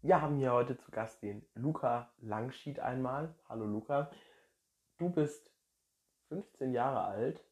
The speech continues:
kommst aus Flacht und, ähm, bist noch Schüler. Ähm, mit fünfzehn Jahren, ja, ist normal.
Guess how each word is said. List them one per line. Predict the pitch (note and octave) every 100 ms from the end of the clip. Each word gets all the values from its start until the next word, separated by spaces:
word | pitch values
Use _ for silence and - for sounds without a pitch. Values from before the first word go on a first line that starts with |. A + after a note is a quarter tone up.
| _ _ _
kommst | - - B2 C3 - - -
aus | A2 G#2+ - _ _ _
Flacht | - A2+ G3+ - - _ _ _ _ _
und, | - A2+ A#2+ B2 B2+ C3 - -
ähm, | A2+ G#2 G#2 G#2+
bist | A#2+ -
noch | G2+
Schüler. | - A2+ C3 F3+ _ _
Ähm, | G2+ G#2 G#2+ - -
mit | A2
fünfzehn | A2+ G#2+ - G2
Jahren, | G#2 G#2 A2 _ _ -
ja, | F#2 - -
ist | G#2
normal. | G#2+ F#2 G2 C3+